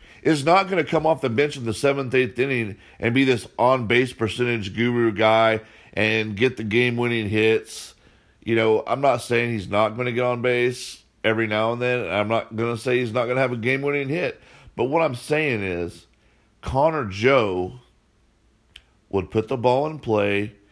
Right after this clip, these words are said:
get hit by pitches, walk, whatever. He was gonna get a, get on base. The guy is just, has a knack for it.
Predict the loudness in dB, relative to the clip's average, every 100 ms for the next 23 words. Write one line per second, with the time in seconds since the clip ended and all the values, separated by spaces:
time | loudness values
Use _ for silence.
0 | _ _ -6 -4 -2 -2 0 0 0 0
1 | -2 -2 -4 -4 -6 -16 _ _ -12 -2
2 | 2 4 4 0 -14 -20 _ _ _ -8
3 | 0 2 4 2 -2 -10 -14 _ _ _
4 | -2 0 0 0 -2 -2 0 0 2 2
5 | 0 -2 2 2 2 0 0 0 -2 -8
6 | -10 -6 -2 2 4 4 2 -2 -2 -2
7 | -2 -2 0 0 0 0 0 -2 -6 -4
8 | -4 -6 -12